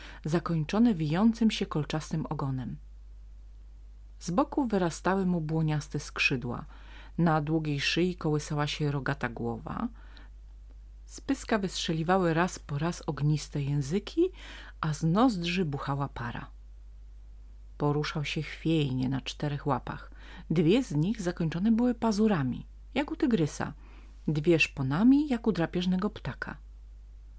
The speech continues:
Zwołani przez króla czarownicy sporządzali mieszanki z trujących ziół, jadu żmij i muchomorów i suszonych skrzydeł nietoperza. Kapłani wznosili modły, odprawiali błagalne nabożeństwa.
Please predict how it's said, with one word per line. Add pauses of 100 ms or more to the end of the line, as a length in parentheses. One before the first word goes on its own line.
(360)
Zwołani
przez
króla
czarownicy
sporządzali
mieszanki (320)
z
trujących
ziół, (440)
jadu
żmij
i
muchomorów
i
suszonych
skrzydeł
nietoperza. (1200)
Kapłani
wznosili
modły,
odprawiali
błagalne
nabożeństwa.